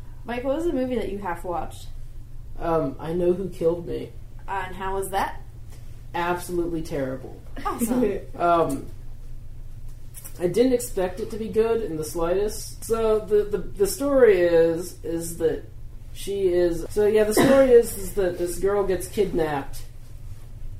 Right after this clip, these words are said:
Speaker 2: and this guy, like, cuts off her arm and leg, and then when she comes back, she thinks she's this stripper. Like, she was a high school student, and then she's like, "I'm the stripper now." And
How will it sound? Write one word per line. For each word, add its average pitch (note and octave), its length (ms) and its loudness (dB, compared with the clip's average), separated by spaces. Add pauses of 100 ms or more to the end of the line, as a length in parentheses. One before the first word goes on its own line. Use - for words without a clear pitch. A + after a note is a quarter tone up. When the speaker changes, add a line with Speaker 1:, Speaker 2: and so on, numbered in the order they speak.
Speaker 2:
and E3+ 400 0
this D3+ 340 -4
guy, D#3+ 420 0
like, D3 380 -6
cuts - 260 -8
off D3+ 200 -4
her C3+ 200 -8
arm C#3 320 -6
and C#3+ 160 -6
leg, C#3 460 -4 (880)
and - 480 -8 (560)
then D#3 200 -4
when D3+ 100 -4
she C#3+ 100 -6
comes D3+ 280 -4
back, C#3+ 300 -4
she - 180 -6
thinks C#3 300 -4
she's C#3 340 -6
this C#3 200 -10
stripper. - 560 -8 (720)
Like, E3 140 0
she G#3+ 120 2
was F#3+ 100 4
a F3+ 80 2
high F#3+ 160 4
school D3+ 340 0
student, C3+ 380 -6
and C#3+ 140 -6
then D#3+ 100 -4
she's D#3 180 -10
like, C#3 160 -8 (100)
"I'm B3+ 180 -4
the G#2+ 80 -6
stripper - 420 -4
now." D#3 420 -2 (520)
And D#3+ 100 -2